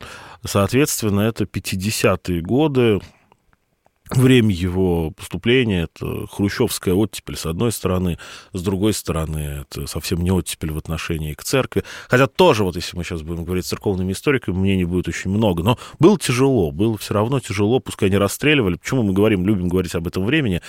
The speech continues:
Потому что вроде уже не расстреливали, вроде уже, ну, ссылали, сажали, но это было более человечное, наверное, менее людоедское время, чем тридцатые годы.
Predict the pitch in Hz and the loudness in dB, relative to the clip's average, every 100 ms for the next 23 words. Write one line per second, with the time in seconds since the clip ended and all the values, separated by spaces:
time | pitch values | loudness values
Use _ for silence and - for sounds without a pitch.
0 | - - 117 117 131 156 123 123 127 131 | -14 -2 0 2 6 6 6 4 4 4
1 | - 185 180 113 92 101 110 110 104 107 | 4 2 4 4 4 4 4 4 4 2
2 | 95 - - - 143 - - - 180 - | 0 -8 -12 -10 -10 -12 -8 0 0 4
3 | 139 135 139 104 - 104 101 131 127 92 | 4 4 2 0 2 2 4 4 2 2
4 | 95 92 - - - - - - 92 95 | 2 0 -2 -12 -20 -20 -6 -4 -2 0
5 | 104 98 90 - 107 110 90 78 73 80 | 2 2 0 0 2 4 2 0 -4 -6
6 | - 95 113 135 - 87 85 78 85 95 | -2 2 2 2 -2 -2 -2 -2 -2 0
7 | 95 82 85 87 107 - 90 82 92 82 | 0 0 0 2 0 -2 -2 -2 -2 -4
8 | - 80 - 92 95 82 90 90 78 | -8 -8 -6 -2 -2 -2 -4 -2 -4